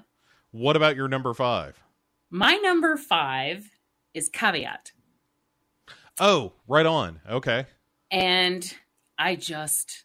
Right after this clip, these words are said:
Speaker 2: I love that film. I, I love that little bunny. I want that bunny. That bunny's a good boy. He's a
Speaker 1: Mm-hmm.
Speaker 2: good boy. And, you know, at
Speaker 1: <laughs>
Speaker 2: first when you see him, you think he, you know, it's, uh,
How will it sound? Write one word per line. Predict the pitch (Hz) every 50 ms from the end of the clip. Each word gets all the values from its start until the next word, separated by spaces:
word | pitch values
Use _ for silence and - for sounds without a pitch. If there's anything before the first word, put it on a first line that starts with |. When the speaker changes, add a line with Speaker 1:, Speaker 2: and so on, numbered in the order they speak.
| -
Speaker 2:
I | - 143 147 147 151
love | 147 143 139 139 139 135 131 127 135
that | 127 110 -
film. | - - 117 120 120 123 - 127 - -
I, | 139 156 156
I | 151 160 160 117 135 156
love | 147 143 151 151 147
that | 151 143 135
little | 151 143 139
bunny. | 139 151 151 165 175 180 190 - -
I | -
want | 127 127 127 135 131
that | 131 123 139
bunny. | 143 139 139 143 156 175 170 _ _ _ -
That | 277 339 392 339
bunny's | 294 339 370 392 392 285 240
a |
good | 208 202 262 247 190
boy. | 196 254 285 277 170 113 82 - - _ _ _
He's | - 269 247 240
a | 226
Speaker 1:
Mm-hmm. | 180
Speaker 2:
good | 190 277 247 202
boy. | 160 156 147 120 82 - 113 - _ - -
And, | 202 214 220 214 214 214 196 - - - - - - 143 113 -
you | - 240
know, | 233 214
at | 202 202
Speaker 1:
<laughs> | -
Speaker 2:
first | - 269 302 330 320 -
when | 254 240 220
you | 208 196 214
see | 202 - - 185 156
him, | 170 202 226
you | 202 202 202
think | - 220 220 214
he, | - 226 208 202 185
you | - - 190
know, | 165 139 139 151 170 175
it's, | - 165 165 - - -
uh, | 156 139 139 139 139 147